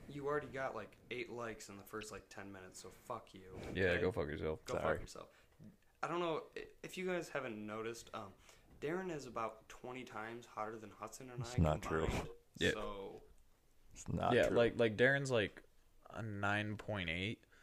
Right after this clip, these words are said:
Speaker 2: and, like, Johnny
Speaker 1: Hudson
Speaker 2: and I are
Speaker 1: we're,
Speaker 2: both,
Speaker 1: we're, like,
Speaker 2: like,
Speaker 1: six and a half.
Speaker 3: Dude, stop it.
Speaker 2: Uh, yeah, you're a six and a half. I'm more of a five and a half.
Speaker 3: No,
Speaker 1: Mm,
Speaker 3: dude, you
Speaker 1: I feel like
Speaker 3: guys,
Speaker 1: we're
Speaker 3: you guys are up there. You
Speaker 1: very
Speaker 3: guys are
Speaker 1: similar on the
Speaker 2: Five and a half.
Speaker 1: levels there.
Speaker 3: You
Speaker 1: Maybe
Speaker 3: guys are up there.
Speaker 1: five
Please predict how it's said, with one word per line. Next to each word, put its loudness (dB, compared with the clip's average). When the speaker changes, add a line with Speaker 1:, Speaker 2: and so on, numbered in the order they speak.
Speaker 2:
and, -2
like, 2
Johnny 4
Speaker 1:
Hudson 4
Speaker 2:
and 4
I 8
are 8
Speaker 1:
we're, 0
Speaker 2:
both, 4
Speaker 1:
we're, 0
like, 10
Speaker 2:
like, 0
Speaker 1:
six -4
and 12
a 8
half. 2
Speaker 3:
Dude, -10
stop 8
it. 0
Speaker 2:
Uh, -2
yeah, 4
you're 10
a 10
six 4
and 0
a 4
half. 4
I'm -2
more -2
of -4
a -10
five -2
and -8
a -6
half. -6
Speaker 3:
No, 8
Speaker 1:
Mm, -4
Speaker 3:
dude, 8
you 4
Speaker 1:
I 6
feel 12
like 12
Speaker 3:
guys, 0
Speaker 1:
we're 4
Speaker 3:
you 2
guys 10
are 12
up 12
there. 2
You -4
Speaker 1:
very 10
Speaker 3:
guys 0
are 12
Speaker 1:
similar 10
on -10
the -10
Speaker 2:
Five 6
and 0
a 2
half. 2
Speaker 1:
levels -4
there. -6
Speaker 3:
You 2
Speaker 1:
Maybe -2
Speaker 3:
guys -4
are 2
up 2
there. 0
Speaker 1:
five -6